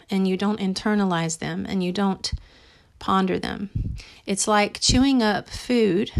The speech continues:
that you're gonna eat for a breakfast. Chew your food and then you go spit it in the trash. As soon as you, as soon as you chew it, you spit it out,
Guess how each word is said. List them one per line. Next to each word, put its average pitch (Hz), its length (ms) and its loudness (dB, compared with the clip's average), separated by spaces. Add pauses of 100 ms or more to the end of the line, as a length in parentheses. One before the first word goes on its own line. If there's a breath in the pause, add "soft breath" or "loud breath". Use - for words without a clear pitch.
(100)
that - 160 -4
you're 208 120 -2
gonna 190 280 0
eat 220 260 0
for 202 240 0
a 175 60 2
breakfast. 196 840 -2
Chew - 200 0
your 233 220 2
food 185 440 0 (300 loud breath)
and 196 120 2
then 202 100 4
you 202 80 2
go 208 120 2
spit 233 260 0
it 226 40 2
in 214 80 0
the 190 80 -2
trash. 196 500 2
As 180 180 -4
soon 220 340 2
as 190 340 0
you, 185 420 0 (760 soft breath)
as 190 140 0
soon 220 160 4
as 214 100 2
you 196 100 0
chew 240 220 2
it, 208 100 2
you 190 80 0
spit 214 220 -2
it 196 100 0
out, 196 420 -2